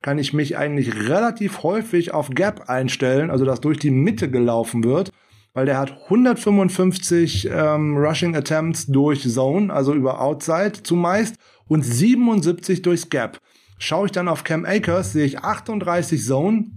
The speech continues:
und achtmal nur Gap. Also zum einen mache ich mich, äh, vorhersehbar, was passiert, und zum anderen, wenn ich dann schaue, in der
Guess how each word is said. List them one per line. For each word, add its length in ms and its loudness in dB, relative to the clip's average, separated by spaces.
und 300 -4
achtmal 580 -2
nur 220 2
Gap. 280 -4
Also 200 0
zum 160 0
einen 260 0
mache 220 0
ich 100 -6
mich, 260 0
äh, 80 2
vorhersehbar, 720 0
was 140 -2
passiert, 500 0
und 140 0
zum 120 0
anderen, 280 2
wenn 100 2
ich 140 -4
dann 220 0
schaue, 380 2
in 200 -2
der 240 -2